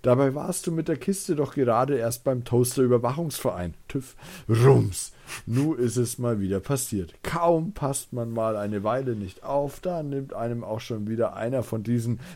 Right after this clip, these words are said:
blasierten Marzipankartoffelreitern die Vorfahrt. „Er war schuld“, denkst du dir noch, als du mit der Rübe durch die Windschutzscheibe bretterst. Dann gehen die Lichter aus.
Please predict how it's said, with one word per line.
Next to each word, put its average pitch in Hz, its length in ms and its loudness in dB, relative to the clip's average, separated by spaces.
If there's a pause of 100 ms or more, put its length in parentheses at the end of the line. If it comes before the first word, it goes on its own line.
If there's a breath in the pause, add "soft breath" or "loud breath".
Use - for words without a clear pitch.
blasierten 127 840 0
Marzipankartoffelreitern 123 2500 0
die 127 100 -6
Vorfahrt. 123 600 -8 (580 soft breath)
„Er 269 260 -6
war 196 160 2
schuld“, 175 520 4 (280 loud breath)
denkst 127 300 -4
du 120 80 -6
dir 117 200 -2
noch, 151 380 -4
als 117 320 -8
du 127 120 -6
mit 120 200 -4
der 107 160 0
Rübe 139 340 0
durch 120 300 -4
die 123 220 -2
Windschutzscheibe 107 720 -4
bretterst. 98 640 -6 (360 soft breath)
Dann 104 240 -4
gehen 101 220 0
die 110 80 -2
Lichter 95 380 -8
aus. - 360 -12